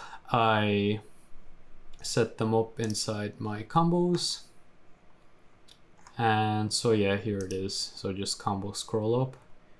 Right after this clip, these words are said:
and then just set them accordingly here. So if key is pressed, that's true. And if key is released,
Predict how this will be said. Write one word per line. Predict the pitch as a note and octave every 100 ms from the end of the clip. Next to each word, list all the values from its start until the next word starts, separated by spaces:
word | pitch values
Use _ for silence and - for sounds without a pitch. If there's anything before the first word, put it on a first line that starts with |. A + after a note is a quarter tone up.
| - - - - -
and | G2
then | G2 F#2+
just | F#2+ F#2 -
set | G2+ -
them | G2
accordingly | F#2+ - G2+ G2 F#2 F#2+
here. | G2+ A#2+ A#2+
So | - G#2 G2
if | -
key | - G2
is | F#2+
pressed, | - - C#3 C3+ - - - - -
that's | G#2 F#2+ -
true. | - A#2+ A2
And | G2
if | F#2 - -
key | G#2 F#2+
is | F2+ - -
released, | G2 G2 G2 - - -